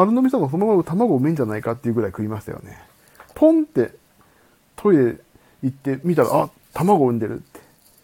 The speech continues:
そんなようなぐらい食ってますよ、まあ。でもね、卵もね、ゆで、ゆで卵にしとくとね、楽なんですよね。なんか料理が。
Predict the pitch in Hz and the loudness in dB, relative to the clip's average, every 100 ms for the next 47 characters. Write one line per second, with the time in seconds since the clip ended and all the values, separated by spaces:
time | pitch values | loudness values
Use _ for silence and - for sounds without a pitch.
0 | _ _ _ _ - - - - - 185 | _ _ _ _ -20 -20 -20 -18 -6 -2
1 | 180 175 165 175 117 117 135 - 131 - | 2 2 4 2 0 -4 -6 -6 -10 -10
2 | 120 - - - _ - - - - _ | -12 -14 -18 -20 _ -20 -20 -20 -20 _
3 | _ _ _ - - 185 160 147 143 - | _ _ _ -20 -4 0 2 2 -2 -10
4 | - 415 190 135 127 120 123 147 - _ | -4 0 2 2 0 0 -2 -6 -12 _
5 | - - - - _ _ - 190 190 247 | -20 -20 -20 -20 _ _ -4 0 2 0
6 | - 185 226 370 349 180 131 139 131 123 | -6 -8 -4 0 2 0 0 -4 -4 -2
7 | 113 104 147 - 415 160 123 107 107 104 | -2 -2 -2 2 4 2 0 -2 -2 -6
8 | - - 123 107 113 107 117 107 104 | -10 -14 -12 -10 -6 0 0 0 -4